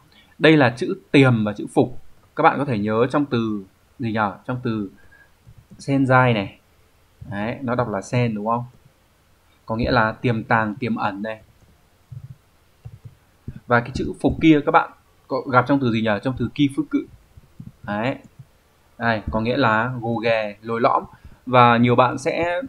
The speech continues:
ghép thành, à, senfuku, chọn đáp án số một, đúng không? Thế nhưng mà rất tiếc, khi mà chữ đằng s-, trước là âm ưng, đằng sau là, là hàng ha, thì nó sẽ thường có xu hướng biến âm thành hàng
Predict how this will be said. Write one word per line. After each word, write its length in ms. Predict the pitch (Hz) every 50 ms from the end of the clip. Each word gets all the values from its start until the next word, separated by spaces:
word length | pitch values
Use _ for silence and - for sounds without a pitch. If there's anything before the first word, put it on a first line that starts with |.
| - -
ghép 480 | 156 175 202 214 - - - - _
thành, 360 | - 147 131 120 117 110 101 95 - _ _ _ _ - - - _ _
à, 240 | - - 107 107 107
senfuku, 640 | 104 - - 170 175 175 170 165 - 196 - - 160 - - _
chọn 160 | - 139 131
đáp 100 | 131 135
án 240 | - 120 117 120 127
số 280 | 127 - 113 110 113 131
một, 280 | 147 147 135 123 123 123
đúng 120 | 113 120
không? 180 | 135 139 139 139
Thế 60 | - 120
nhưng 120 | 127 135 131
mà 80 | 120
rất 220 | 110 127 156 - -
tiếc, 200 | 180 185 190 196 196 - - - - - - _ _ _ _ _ _
khi 300 | - - 190 185 180 175
mà 440 | 160 135 123 117 113 107 107 107 - -
chữ 160 | - 170 - 170 185 196 285 - - _ _ _ _ _
đằng 140 | - 127 120
s-, 200 | 117 - - - _ _ _ _ _
trước 240 | - 202 208 233 233 - - - -
là 140 | - 120 113
âm 240 | 113 - 143 156 147
ưng, 300 | - 170 170 170 156 151
đằng 180 | - 120 117 113
sau 160 | 117 139 139
là, 220 | 139 127 - - - -
là 160 | - 127 110 107
hàng 220 | 110 113 110 110
ha, 280 | 127 151 165 160 151 143 - - _ _ -
thì 160 | 123 113 110
nó 120 | 107 117
sẽ 120 | 120 123 - -
thường 160 | 143 123 113
có 140 | 104 107 117
xu 160 | - - 139 123
hướng 120 | 120 117
biến 120 | 113 117
âm 200 | 139 135 135 139
thành 200 | 139 135 120 107
hàng 280 | 104 113 110 110 107 104